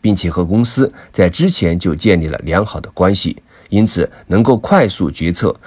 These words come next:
成为那一轮投资里几乎唯一的新股东参与方。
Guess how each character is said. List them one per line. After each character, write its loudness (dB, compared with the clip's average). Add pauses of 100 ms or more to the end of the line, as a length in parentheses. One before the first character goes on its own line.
(200)
成 0
为 4
那 6
一 6
轮 -2
投 -6
资 -2
里 -2
几 -4
乎 -2
唯 -2
一 2
的 0 (200)
新 2
股 -6
东 -8
参 -4
与 -10
方。 -8